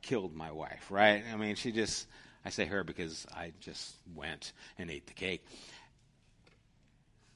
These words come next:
But a party is a time of celebration, right? It's a time where you want to get up and you want to, you know, eat the cake and you want to have the punch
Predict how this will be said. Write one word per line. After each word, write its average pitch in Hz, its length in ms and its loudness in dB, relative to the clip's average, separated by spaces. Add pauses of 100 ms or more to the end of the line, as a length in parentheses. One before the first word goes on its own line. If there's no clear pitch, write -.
But 165 100 8
a 165 60 8
party 196 400 12
is 170 100 12
a 170 80 8
time 165 360 8
of 147 100 6
celebration, 143 800 10
right? 120 200 12
It's 131 180 6
a 139 60 8
time 147 440 10
where 131 180 12
you 120 340 10
want 127 240 8
to 113 80 10
get 139 300 12
up 139 300 12
and 120 160 4
you 117 80 6
want 120 240 8
to, 107 260 6 (320)
you 117 100 2
know, 104 520 6 (160)
eat 151 260 4
the 117 60 -4
cake 147 560 12
and 107 160 4
you 110 100 4
want 123 240 10
to 107 100 6
have 113 380 6
the 101 140 0
punch 165 580 12